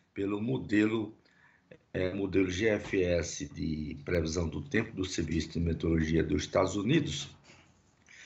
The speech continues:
nos mostra exatamente como, é, está a situação aí prevista para as próximas quarenta e oito horas, né? Chuvas mais significativas ali em grande parte da região norte, né?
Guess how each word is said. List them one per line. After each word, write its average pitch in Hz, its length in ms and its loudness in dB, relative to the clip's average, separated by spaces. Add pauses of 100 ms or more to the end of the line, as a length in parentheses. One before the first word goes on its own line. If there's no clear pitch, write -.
(180)
nos 110 200 2
mostra 101 360 2
exatamente 101 800 0
como, 110 480 -2 (580)
é, 90 580 2 (120)
está 95 400 0
a 90 40 -6
situação 92 680 -2
aí 90 100 0
prevista 87 640 -2
para - 160 -4
as 85 120 -8
próximas - 720 -4
quarenta 85 540 0
e - 20 -2
oito - 340 -6
horas, 85 320 0
né? 82 240 -4 (560)
Chuvas 90 320 -4
mais 90 200 2
significativas 82 720 -2
ali 80 200 0
em 80 80 -4
grande 87 260 -2
parte 80 220 0
da 85 60 -2
região 85 300 -2
norte, 95 400 2
né? 90 320 -4